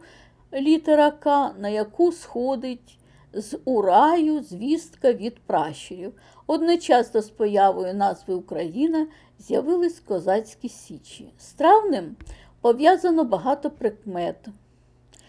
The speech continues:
щодо врожаю. Ось деякі з них.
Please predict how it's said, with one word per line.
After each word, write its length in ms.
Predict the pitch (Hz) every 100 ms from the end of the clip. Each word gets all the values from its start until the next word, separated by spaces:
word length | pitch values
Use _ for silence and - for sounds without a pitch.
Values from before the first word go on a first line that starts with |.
| _
щодо 320 | - - 269 233
врожаю. 800 | 202 185 - 180 165 170 165 247 _ _ _ -
Ось 240 | 262 285
деякі 400 | 247 349 330 311
з 100 | 269
них. 260 | 196 185 165